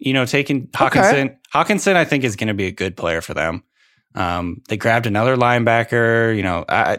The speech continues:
Speaker 1: to me, like, just, it didn't, I didn't see, I guess, like, a specific plan in their draft. Um, it wasn't necessarily like they totally flopped or anything, but, like, I just can't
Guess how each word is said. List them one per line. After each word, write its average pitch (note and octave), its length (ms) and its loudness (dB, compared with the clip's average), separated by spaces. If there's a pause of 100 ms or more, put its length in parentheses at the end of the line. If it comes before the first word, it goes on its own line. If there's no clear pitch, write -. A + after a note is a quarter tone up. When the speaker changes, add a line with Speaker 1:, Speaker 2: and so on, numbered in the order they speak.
Speaker 1:
to D3 80 -4
me, F#3+ 160 2
like, E3+ 220 2
just, B2+ 340 -4
it A2+ 100 -2
didn't, C3+ 360 -2
I A#2 100 2
didn't C3+ 220 0
see, A#2 200 0
I G#2 120 2
guess, G2 200 -2
like, F#2 140 -2
a F2+ 80 -4
specific - 480 -8
plan F#2 400 -4
in F2+ 80 -4
their F2 160 -4
draft. F2 520 -2 (360)
Um, D#2+ 300 -4
it - 20 -4
wasn't A#2+ 240 0
necessarily G2 560 -2
like F2 380 -4
they E2+ 300 -4
totally F#2 340 -2
flopped F#2 500 -2
or F2+ 60 -2
anything, F2+ 340 -4
but, F#2 160 0
like, G2 180 -2
I G#2+ 60 0
just A2 240 -6
can't - 320 -4